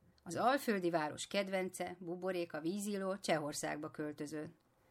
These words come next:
Tóth Tibor, a nílusi víziló korábbi gazdája Abonyból Felső Lajosra költöztette magánállatkertjének lakóit, ám Buborék kifutójához és két medencéjéhez hosszas küzdelem után sem kaptak építési engedélyt,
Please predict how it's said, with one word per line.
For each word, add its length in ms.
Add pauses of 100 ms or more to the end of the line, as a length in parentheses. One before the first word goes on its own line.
(160)
Tóth 240
Tibor, 560
a 100
nílusi 480
víziló 460
korábbi 440
gazdája 840
Abonyból 560
Felső 440
Lajosra 440
költöztette 680
magánállatkertjének 1300
lakóit, 600 (320)
ám 180
Buborék 440
kifutójához 880
és 160
két 260
medencéjéhez 920
hosszas 440
küzdelem 440
után 320
sem 220
kaptak 420
építési 640
engedélyt, 580